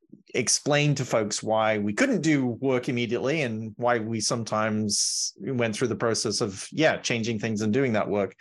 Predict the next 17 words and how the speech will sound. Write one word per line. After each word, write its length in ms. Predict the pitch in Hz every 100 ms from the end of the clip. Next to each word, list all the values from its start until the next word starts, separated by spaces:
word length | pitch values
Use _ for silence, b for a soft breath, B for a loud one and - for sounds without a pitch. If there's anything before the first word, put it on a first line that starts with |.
| B B -
immediately. 800 | 120 117 104 101 92 92 98 143 B B _ -
And 760 | 127 127 127 123 123 120 120 - _
I 120 | - 139
think 200 | 165 147
as 120 | 120
a 80 | 117
result 480 | 120 110 151 185
of 160 | 165 104
that, 400 | 110 101 98 -
we 160 | - 127
were 180 | 117 117
then 360 | 107 123 123
able 400 | 120 120 113 113
to 140 | 107 -
cut 320 | - 120 -
down 540 | 113 107 110 110 107 107 B B B B _
those, 920 | - 113 123 113 110 110 104 - -